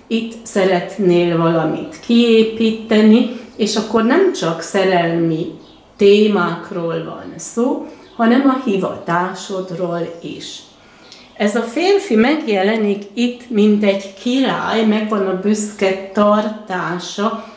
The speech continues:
el akarja foglalni a helyét az életben, figyeli az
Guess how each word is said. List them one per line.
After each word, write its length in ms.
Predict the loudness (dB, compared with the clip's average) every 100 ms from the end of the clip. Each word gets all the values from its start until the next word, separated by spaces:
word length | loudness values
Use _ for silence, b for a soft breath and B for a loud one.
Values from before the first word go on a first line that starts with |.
| B B
el 200 | -4 -2
akarja 760 | -2 -6 -6 -2 0 2 4 2
foglalni 960 | 0 0 0 2 2 2 2 2 2 2
a 180 | -2 -4
helyét 600 | 0 2 2 0 -2 -10 -6
az 260 | -4 -4 -4 0
életben, 1000 | 4 6 4 4 0 -4 0 2 2 -4 B B
figyeli 520 | -6 -2 2 4 4 2
az 220 | -2